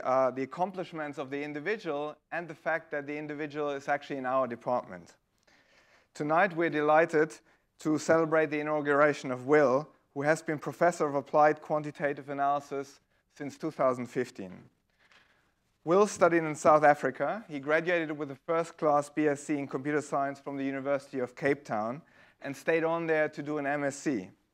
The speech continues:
In nineteen ninety-six, he came to Imperial College, to our department,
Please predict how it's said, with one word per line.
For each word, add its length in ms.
In 140
nineteen 280
ninety-six, 760
he 140
came 420
to 80
Imperial 500
College, 540
to 140
our 180
department, 760